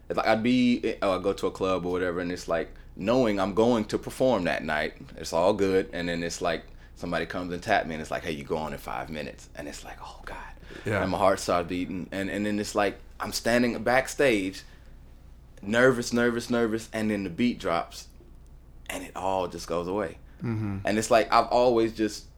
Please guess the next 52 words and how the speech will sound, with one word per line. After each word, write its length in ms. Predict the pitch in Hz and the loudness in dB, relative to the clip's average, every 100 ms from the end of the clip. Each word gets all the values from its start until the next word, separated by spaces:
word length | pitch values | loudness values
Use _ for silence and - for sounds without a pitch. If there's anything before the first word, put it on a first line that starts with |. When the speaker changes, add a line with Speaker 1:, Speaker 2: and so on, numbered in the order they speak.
| - - - | -20 -18 -2
Speaker 1:
took 220 | 135 - | -2 2
that 180 | 110 - - | 2 2 0
feeling, 540 | 135 135 101 101 90 - | 4 4 4 0 -4 -4
and 160 | 98 | -2
I've 140 | 92 82 | -2 0
always 480 | 98 104 101 98 101 | 2 4 2 0 -2
just 180 | 95 | -4
associated 680 | 92 - 101 101 90 90 85 | -4 0 0 0 0 0 -2
it 100 | - | -4
with, 200 | 82 85 | -4 -2
like, 240 | 87 80 - - - - - - - - - - 98 | -2 -2 -4 -18 -20 -20 -20 -20 -20 -20 -20 -14 0
being 340 | 120 139 135 | 4 6 8
nervous 400 | 117 107 98 101 | 6 6 4 2
or 80 | 95 | 0
having 360 | 107 113 113 110 | 4 2 4 4
butterflies 680 | 101 95 - 95 95 92 | 4 4 2 4 4 2
or 40 | 90 | 0
whatever. 340 | 95 95 - | 2 2 0
Sometimes 800 | - 135 165 165 165 160 160 151 | 2 4 4 2 2 2 0 0
it's 280 | 151 147 - | -2 -2 -2
being 420 | 131 151 147 147 | 2 4 4 2
scared 640 | - - 147 147 143 139 | -2 2 4 6 4 4
or 220 | - 123 131 | 4 6 6
whatever, 420 | 143 147 139 151 | 6 6 4 0
but 220 | 113 - | -2 -4
sometimes 500 | 151 165 165 151 131 | -4 -4 -4 -6 -6
it's 140 | 143 | -6
just 200 | - 156 | -6 -6
because 280 | 156 - 185 | -6 -6 -4
it 80 | 147 | -2
means 280 | 156 208 - | -2 -4 -4
something 320 | - - 67 | -6 -6 -8
to 140 | - 69 | -4 -4
you. 120 | - | -4
Speaker 2:
Yeah. 120 | 104 | -2
Speaker 1:
You 80 | 117 | 2
know 100 | 139 | 4
what 140 | 143 151 | 4 2
I 20 | |
mean? 40 | 117 | 0
And 100 | 120 | 2
it's 120 | 127 | 4
like, 160 | 110 | 4
you 100 | 120 | 2
just, 220 | 123 131 82 | 0 -2 -2
you 180 | 117 | 0
want 380 | 117 117 135 - | 2 4 2 2
it 160 | 113 - | -2 -2
to 80 | 117 | 2
go 160 | 156 | 4
right. 340 | 117 82 69 - | 4 2 2 0
So, 340 | 110 104 - | 2 4 2